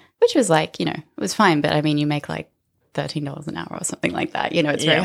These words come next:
Speaker 1: hard to, like,
Speaker 2: <laughs>
Speaker 1: live off that <laughs> kind of wage. Um, and I had a long-distance boyfriend at the time in my hometown of Darwin.
Speaker 2: Oh, that's a very long distance.
Speaker 1: Yeah,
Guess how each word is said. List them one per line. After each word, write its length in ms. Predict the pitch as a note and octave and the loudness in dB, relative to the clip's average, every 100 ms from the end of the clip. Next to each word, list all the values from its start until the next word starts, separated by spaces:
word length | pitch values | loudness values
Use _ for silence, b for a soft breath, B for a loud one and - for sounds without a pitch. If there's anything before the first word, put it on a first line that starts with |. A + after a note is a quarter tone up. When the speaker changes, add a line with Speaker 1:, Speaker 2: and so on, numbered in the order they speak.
| E3+ | 2
Speaker 1:
hard 120 | F#3+ | 2
to, 140 | F3+ F#3 | 4 4
like, 260 | G3 - | 4 4
Speaker 2:
<laughs> 220 | A#3 D#4+ G3 | 2 2 4
Speaker 1:
live 200 | G3 G3+ | 4 2
off 140 | A#3 | 2
that 840 | D#4+ D#4 D4 - C#4+ F#3 G3+ - D#4+ | 4 4 4 2 2 0 0 -2 0
<laughs> 40 | |
kind 200 | B3+ G#3+ | 2 2
of 120 | G3+ | 0
wage. 360 | F#3 F#3 E3 - B B B - | 2 2 2 -2 B B B 2
Um, 500 | F#3 F#3 E3+ D#3 - _ _ _ _ _ _ _ _ | 4 4 2 -2 -4 _ _ _ _ _ _ _ _
and 960 | F3+ F#3 F3+ F#3 F3 E3+ E3+ E3 - - B B B B _ _ _ - | 0 2 2 2 0 0 -4 -4 -6 -12 B B B B _ _ _ -2
I 540 | F3+ F3+ F3 F3 E3+ E3+ | 2 4 4 2 0 -2
had 560 | - G3 F#3 F#3 - - - | -4 0 4 4 2 -4 0
a 100 | E3+ | 0
long-distance 920 | D#3+ E3 E3 E3 D#3+ D#3+ D#3 - - | 2 4 4 4 4 0 0 -2 -4
boyfriend 560 | - D#3+ D#3+ E3 D#3 E3 | 0 0 2 0 0 -2
at 100 | E3 | -4
the 80 | D#3+ | -4
time 540 | - D#3 D3+ D3 D3 B B B - | 2 4 4 2 -2 B B B 0
in 120 | E3 | 4
my 120 | D#3 | 4
hometown 480 | D#3+ D#3 D#3 D3+ D3+ | 4 4 4 0 0
of 140 | D#3+ | 0
Darwin. 680 | - E3+ F3+ - - B3 B3+ - B B | 2 4 4 2 0 -2 -4 -12 B B
Speaker 2:
Oh, 100 | B3 | 2
that's 140 | A#3+ G#3+ | 2 2
a 40 | |
very 260 | E3 D3 F3 | 2 2 0
long 140 | D#3+ | -2
distance. 580 | D3 - - F3 - - | -2 -4 -4 -4 -6 2
Speaker 1:
Yeah, 480 | E3 D#3 D3+ D3 D3 | 4 6 6 4 0